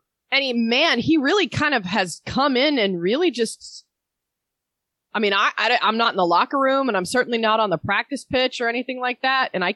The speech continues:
you know, I can only see what I see on the field, but it seems to have, like, the way he talks to Joseph and the way that he,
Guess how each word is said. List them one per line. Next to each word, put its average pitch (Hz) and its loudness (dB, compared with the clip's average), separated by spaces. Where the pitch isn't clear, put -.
you 180 -4
know, 190 2
I 180 2
can 233 0
only 226 0
see 233 -2
what 214 2
I 202 4
see 226 -2
on 180 2
the 170 0
field, 214 0
but 175 0
it 175 -2
seems 330 -2
to 196 2
have, 170 0
like, 226 0
the 208 0
way 285 2
he 240 0
talks 254 0
to 226 -2
Joseph 247 2
and 175 0
the 156 0
way 185 4
that 214 0
he, 220 -4